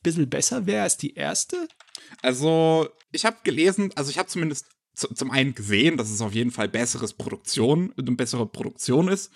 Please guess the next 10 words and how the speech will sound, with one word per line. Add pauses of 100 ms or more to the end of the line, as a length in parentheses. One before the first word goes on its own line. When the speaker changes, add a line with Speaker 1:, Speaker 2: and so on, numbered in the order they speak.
(140)
Speaker 2:
Es
sieht
Speaker 1:
Mhm.
Speaker 2:
besser
aus
als
die
erste, (280)
weil's
halt